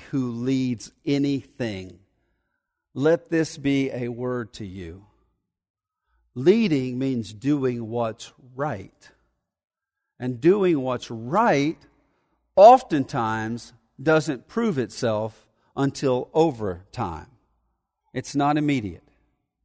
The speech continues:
And so anybody leading anything, a parent with your child,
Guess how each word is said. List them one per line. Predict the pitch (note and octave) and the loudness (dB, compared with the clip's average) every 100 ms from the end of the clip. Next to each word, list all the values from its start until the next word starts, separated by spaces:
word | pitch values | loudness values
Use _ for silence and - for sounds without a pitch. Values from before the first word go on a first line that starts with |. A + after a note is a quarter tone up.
| _ _ _ _ _ _ _ _ - | _ _ _ _ _ _ _ _ -14
And | B2 | -6
so | C3 | -4
anybody | A2 D3+ G3 G3 F3+ F#3 D#3+ | 0 0 0 2 4 4 0
leading | C3+ D#3 E3 D#3+ - | -2 0 0 -2 0
anything, | D#3+ C3+ G#2 G2+ F#2 - _ _ _ | -2 0 -4 -12 -14 -18 _ _ _
a | A#2 | -12
parent | - - E3 F#3+ F3 | -10 -6 -2 -2 -4
with | D3+ C#3+ | -8 -6
your | C3 | -6
child, | A#2+ - E3+ F#3+ G3+ G3 F#3+ | -6 -6 -2 0 0 -2 -6